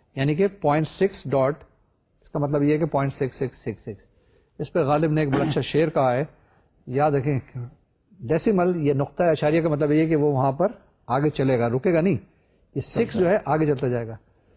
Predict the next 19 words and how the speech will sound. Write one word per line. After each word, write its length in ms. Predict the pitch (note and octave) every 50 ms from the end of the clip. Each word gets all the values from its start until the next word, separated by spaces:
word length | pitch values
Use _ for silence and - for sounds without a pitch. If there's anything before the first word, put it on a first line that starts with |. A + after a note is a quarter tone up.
| _ _ _ _ _
غالب 280 | - D3+ F3 G3+ G3 E3+
کہتے 260 | F#3 F3+ E3+ F3 E3+
ہیں، 160 | F3 F3 E3+
"تیرے 300 | E3 - - E3 E3 E3
وعدے 340 | D3+ D3+ D3+ D#3 D#3+ E3 D#3
کی 100 | D#3+ D3+
کل 200 | C#3 E3 D3+ D3
پر 180 | C#3+ D3 C#3+
نقطۂ 380 | C#3 C3+ C3 C#3 C#3+ - - D3+
اشاریہ 580 | C#3 C#3 C3+ C3 A#2+ - B2+ B2+ B2+ C3 B2+ B2
شاید، 340 | - - A#2+ A#2 G#2 G2 F2+ F#2 - - _ _ _ _ _ _ _ _ _ _ _ _ _ _ -
تیرے 200 | C#3 D3 D#3 D3+
وعدے 360 | C3 C3 C3+ C#3 C#3 E3 E3
کی 120 | D3+ F3+
کل 260 | D3+ - D3 D3 E3+ D#3
پر 160 | - E3+ A3+ B3 - - _ _ _ _ _ _ _ _ _ _
نقطۂ 480 | C#3 C#3 C#3 - - _ F3+ E3+ F3 E3+
اشاریہ 460 | D#3 C#3+ C3+ - C#3+ C#3 C#3+ D3 D3
شاید، 360 | C3+ - C#3 B2 A2+ A2 G2+